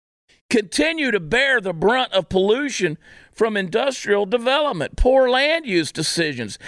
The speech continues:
transportation, and trade corridors. There's so many things I wanna say right now that would get me in trouble. Meeting the needs of these communities requires our focused attention. God, God forbid you live in a developed society.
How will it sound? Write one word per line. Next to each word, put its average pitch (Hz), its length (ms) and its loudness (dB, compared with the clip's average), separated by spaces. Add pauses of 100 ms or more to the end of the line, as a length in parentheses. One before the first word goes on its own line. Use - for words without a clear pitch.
(120)
transportation, 262 960 -2
and 214 100 -2
trade 302 460 -2
corridors. 165 640 2 (380)
There's 240 240 0
so 269 260 -2
many 285 160 -2
things 269 320 -2
I 262 120 2
wanna 262 220 0
say 277 280 0
right 269 260 2
now 262 300 2
that 220 100 0
would 175 140 -6
get 311 200 -2
me 285 220 -4
in 208 120 -4
trouble. 302 640 0 (920)
Meeting 226 340 -2
the 196 80 -2
needs 214 360 -2
of 165 100 -6
these 220 260 -4
communities 214 600 -2
requires 196 460 0
our 175 120 2
focused 208 440 -2
attention. 202 460 -4 (1900)
God, 151 440 0
God 185 260 0
forbid 160 460 0
you 147 120 -4
live 180 220 2
in 170 80 0
a 135 60 0
developed 147 480 -2
society. 135 720 0